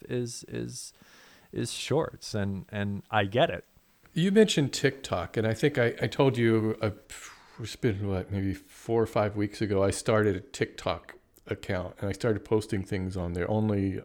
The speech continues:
Speaker 2: uh, just repurposed shorts from YouTube. And immediately, <clears throat> I went from, you know, zero followers up to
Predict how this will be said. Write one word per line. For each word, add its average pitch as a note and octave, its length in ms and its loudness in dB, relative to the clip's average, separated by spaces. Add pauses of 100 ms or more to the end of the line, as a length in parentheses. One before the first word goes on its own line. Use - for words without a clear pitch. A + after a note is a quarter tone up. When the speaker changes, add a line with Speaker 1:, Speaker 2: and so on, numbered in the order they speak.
(140)
Speaker 2:
uh, G2 260 -6 (360)
just - 200 0
repurposed A#2 680 0
shorts - 400 -2
from G2 200 -2
YouTube. G#2 480 -4 (100)
And A2 300 2 (440)
immediately, C#3+ 720 8 (260)
<clears throat> - 260 4
I B2+ 60 6
went A#2+ 200 4
from, G#2+ 160 2
you G#2+ 80 4
know, G2 100 2
zero B2+ 460 8
followers G#2+ 640 6
up - 240 -4
to F#2+ 580 0